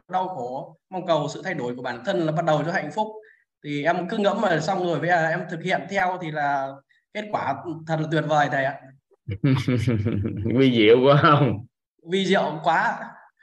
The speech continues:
Speaker 2: Trong một tích tắc là đổi mối quan hệ liền.
Speaker 1: Đổi mối quan hệ. Ngày xưa cứ lấn ca lấn cấn, bảo là không biết làm sao mà hai mẹ con không hợp nhau. Cuối cùng là lỗi do mình, mình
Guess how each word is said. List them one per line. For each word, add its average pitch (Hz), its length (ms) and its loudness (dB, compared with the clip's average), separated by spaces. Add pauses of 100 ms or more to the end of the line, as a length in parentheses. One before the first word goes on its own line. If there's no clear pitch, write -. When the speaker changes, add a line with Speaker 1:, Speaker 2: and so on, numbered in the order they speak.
(480)
Speaker 2:
Trong 120 180 6
một 107 220 4
tích 143 160 4
tắc 151 240 6
là 110 60 6
đổi 98 240 4
mối 143 180 4
quan 120 200 2
hệ 95 200 2
liền. 101 360 0 (540)
Speaker 1:
Đổi 131 240 -4
mối 139 200 -4
quan 190 200 -2
hệ. 160 200 -2
Ngày 160 140 -2
xưa 208 320 -4
cứ 240 100 -8
lấn 208 260 -8
ca 214 180 0
lấn 202 260 -6
cấn, 208 300 -8
bảo 120 160 -4
là 135 180 -2
không 196 160 -10
biết 226 140 -2
làm 165 200 -4
sao 190 300 -2
mà 147 160 -2
hai 190 180 -4
mẹ 170 220 -6
con 196 180 -4
không 196 160 -6
hợp 160 280 -4
nhau. 185 380 -6 (260)
Cuối 170 180 -6
cùng 151 280 2
là 139 280 4 (140)
lỗi 160 260 -2
do 196 180 0
mình, 143 480 -4
mình 139 440 -8